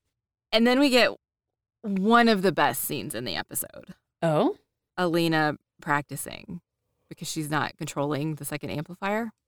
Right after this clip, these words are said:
Speaker 2: Right.
Speaker 1: Um, I, I love this scene. I do. I love that she is being open and, and honest with Nadia and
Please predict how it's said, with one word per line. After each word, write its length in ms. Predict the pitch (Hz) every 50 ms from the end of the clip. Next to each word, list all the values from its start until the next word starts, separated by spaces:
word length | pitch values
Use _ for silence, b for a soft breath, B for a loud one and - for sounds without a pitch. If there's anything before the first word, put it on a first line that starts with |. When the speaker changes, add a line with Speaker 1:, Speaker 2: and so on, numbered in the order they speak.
| _ _ _ _ _ _ _ _ _ -
Speaker 2:
Right. 240 | 190 175 - - _ _ _ _ _ _ _ _ _ - -
Speaker 1:
Um, 460 | 175 165 160 156 151 156 151 156 - -
I, 120 | 165 156 - -
I 60 | 202
love 460 | 202 180 165 160 175 170 160 151 151
this 140 | 143 151 -
scene. 360 | - - - 143 131 143 151 -
I 80 | 156 160
do. 360 | 143 - 156 135 123 - -
I 100 | - 151
love 460 | 151 147 156 151 147 151 156 151 156 151
that 460 | 156 143 143 139 135 - - - - _ _ _ _ _ _ _ _ _ _ -
she 340 | - - - - 180 165 123
is 240 | 117 151 151 135 -
being 240 | 165 156 151 147 -
open 440 | - 160 160 - 165 160 156 156 151
and, 320 | - 151 151 151 147 - - _ _ -
and 160 | 156 147 - -
honest 580 | - 135 135 139 135 156 180 - - - - -
with 340 | - 156 147 147 139 135 156
Nadia 520 | 160 147 135 139 143 143 143 143 143 139 -
and 400 | - 139 135 135 135 139 131 -